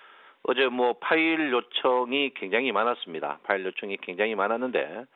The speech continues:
뭐 홈페이지도 난립니다. 저 연락처를 공개적으로 할 테니까 여러분들 많이 직접 연락 주시면 제가, 아, 꼭 드리겠다 이렇게 말씀을 드리겠습니다. 오팔팔에 칠하나, 칠하나입니다.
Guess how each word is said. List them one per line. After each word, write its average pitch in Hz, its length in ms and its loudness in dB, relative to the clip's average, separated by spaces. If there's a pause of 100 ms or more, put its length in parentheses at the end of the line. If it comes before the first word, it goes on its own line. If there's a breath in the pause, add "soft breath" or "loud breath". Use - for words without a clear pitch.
(640 loud breath)
뭐 101 160 -2
홈페이지도 165 520 0
난립니다. 92 560 0
저 92 140 0
연락처를 101 420 0
공개적으로 92 520 -2
할 151 140 0
테니까 95 500 -2 (240)
여러분들 76 400 -6
많이 82 420 -2 (120)
직접 123 280 -4
연락 196 280 0
주시면 113 640 -6 (640 loud breath)
제가, 95 400 2 (120)
아, 76 200 -6
꼭 - 240 -4
드리겠다 104 400 -6
이렇게 67 300 -12
말씀을 67 420 -10
드리겠습니다. - 720 -10 (720 loud breath)
오팔팔에 160 540 0 (100)
칠하나, 151 300 0
칠하나입니다. - 680 -10